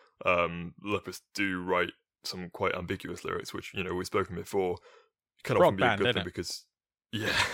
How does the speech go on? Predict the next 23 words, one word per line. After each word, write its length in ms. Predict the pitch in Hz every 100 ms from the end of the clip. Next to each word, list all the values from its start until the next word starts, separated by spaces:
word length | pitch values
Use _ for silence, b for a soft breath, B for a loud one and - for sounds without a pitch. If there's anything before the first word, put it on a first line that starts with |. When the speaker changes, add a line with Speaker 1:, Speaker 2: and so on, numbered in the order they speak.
| 123
Speaker 1:
<laughs> 720 | - - - - - - -
but, 120 | - 98
uh, 180 | 98
it 120 | 92 -
can 140 | 123
often 160 | 104 98
be 60 |
a 20 | 92
good 120 | 98
thing 120 | 90
because 320 | 85 90 82 90 -
then 320 | 92 90 90
you 200 | 92 90 -
can 380 | 110 107 90 87
sort 160 | 92
of 80 | 85
have 220 | 90 87
your 240 | 90 95 90
own 60 |
interpretation 840 | 90 87 85 92 92 92 85 85 90
more 280 | - 90 87
so. 240 | - 82 - - b b b -
Um, 540 | 90 90 87 90